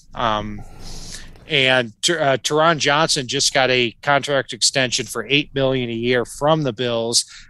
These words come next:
I think Nick Needham can expect the same, um, if he continues to play at the same level.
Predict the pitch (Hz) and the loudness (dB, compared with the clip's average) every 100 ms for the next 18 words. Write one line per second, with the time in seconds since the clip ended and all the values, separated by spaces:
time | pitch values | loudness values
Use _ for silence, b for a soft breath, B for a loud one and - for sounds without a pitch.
0 | - 143 196 208 196 - 143 175 - 147 | -4 0 2 2 0 0 -6 -6 -4 -2
1 | 156 165 160 - 143 120 - - 147 156 | 0 0 0 -4 -6 -2 -2 2 2 2
2 | _ _ - - - 123 - 139 123 151 | _ _ -20 -18 -4 2 4 4 2 0
3 | 190 202 - - b b b - 147 131 | -2 -4 -10 -20 b b b 2 6 6
4 | 120 110 117 - - 156 - - 135 165 | 6 2 -4 -6 2 2 2 -4 0 2
5 | - 135 151 151 147 - 131 131 127 117 | 2 0 2 2 2 0 -2 -2 -2 0
6 | 123 - 110 104 92 - | 2 0 0 -10 -14 -16